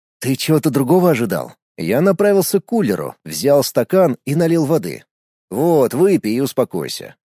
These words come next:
А раз ты говоришь, что вы честно ведете дела, то покажи мне это.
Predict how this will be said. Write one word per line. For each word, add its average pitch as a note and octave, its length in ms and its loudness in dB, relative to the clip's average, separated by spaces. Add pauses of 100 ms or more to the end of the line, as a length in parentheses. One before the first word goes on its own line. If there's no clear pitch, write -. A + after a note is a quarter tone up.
А F#2+ 100 -4
раз D3+ 220 2
ты F3+ 80 -2
говоришь, E3+ 320 4
что - 160 -2
вы D#3+ 100 2
честно E3 320 0
ведете D3+ 380 0
дела, E3+ 400 0 (120)
то D#3 120 -8
покажи G3 480 -2
мне F#2+ 180 -2
это. A#1+ 300 -10